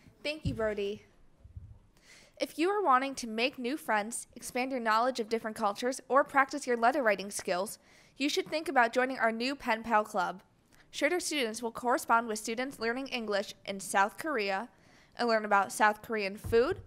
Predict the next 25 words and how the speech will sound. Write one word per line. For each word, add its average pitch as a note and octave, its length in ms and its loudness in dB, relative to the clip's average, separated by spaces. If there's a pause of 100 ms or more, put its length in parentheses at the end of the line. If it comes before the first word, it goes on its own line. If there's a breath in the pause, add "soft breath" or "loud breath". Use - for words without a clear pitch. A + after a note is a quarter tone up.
(140)
language, A#3+ 580 0 (220)
and A#3 240 0
culture. G3 540 -4 (720 soft breath)
Please E4 260 0
stop D4 360 4
into A3 340 -8
E C4+ 220 -4
eight A#3 240 -2
with G#3+ 200 -10
questions D4 480 -4
or G#3 100 2
to G3 100 -8
sign G#3+ 300 -2
up. F3+ 240 -8 (300 soft breath)
Hurry, D4+ 340 2
spots - 540 4
are B3 100 4
limited. A3 480 0 (460 soft breath)
Meetings D#4 280 -2
will C4 120 -2
be B3+ 100 -4
held A#3 200 2
monthly B3+ 540 0
on G#3 200 2
Tuesdays. G3 840 -6